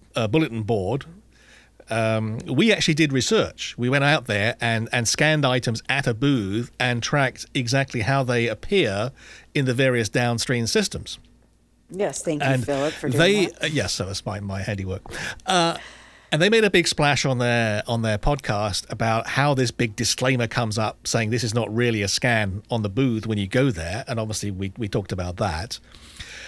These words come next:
Speaker 1: But they also didn't draw your attention to the fact that actually, as far as the eBay reporting system is concerned, that kiosk scan looks pretty good. It says accepted.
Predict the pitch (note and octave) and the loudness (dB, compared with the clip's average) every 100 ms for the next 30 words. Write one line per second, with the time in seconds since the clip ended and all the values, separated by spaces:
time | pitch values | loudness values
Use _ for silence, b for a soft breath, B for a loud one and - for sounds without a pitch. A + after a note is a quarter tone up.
0 | B B F3 D#3 F#3+ A#3+ D4 - G3+ F3+ | B B -2 2 2 2 0 0 2 2
1 | E3 D#3 C#3 G3 D#3+ D#3+ E3+ F3 C#3+ F3 | 2 2 2 2 -2 -4 -8 -6 0 2
2 | F3 C#3+ - A#3+ A#3 F3+ B2+ A#2 C3 B2+ | 4 2 2 0 0 0 0 0 0 0
3 | A#2 - _ - D3 D3 D3 G3 - B3+ | -4 -12 _ -8 -2 2 2 0 0 0
4 | A#3 F#3+ C#3 - B B B B D3+ - | 2 2 0 -2 B B B B -2 -2
5 | - G3 A#3 G#3+ D#3+ D3+ - - G3+ C4 | -2 0 2 2 2 -2 -2 -4 0 2
6 | A3 D#3 B2+ A2 C3+ B2 G#2+ G#2 - G2 | 4 4 2 2 2 2 0 -2 -2 -2
7 | G2+ G2+ F#2 - F2+ - F#2 F#2 G2 - | -2 -2 -2 -4 -4 -4 -4 -4 -6 -8
8 | B B B B - B3 - - C4+ G3+ | B B B B -2 -2 -2 -2 0 0
9 | - - A#2 A2+ A#2 A#2+ - G#3 A#3 - | 0 0 0 0 -2 -4 -2 0 0 -2
10 | - C4+ D3+ B3 C4 - - _ _ - | -2 0 0 2 0 -2 -10 _ _ -20
11 | - F3 G3+ F#3+ E3+ C3 - G#3 - - | -4 -2 0 0 0 -2 -2 -2 -4 -10
12 | - | -10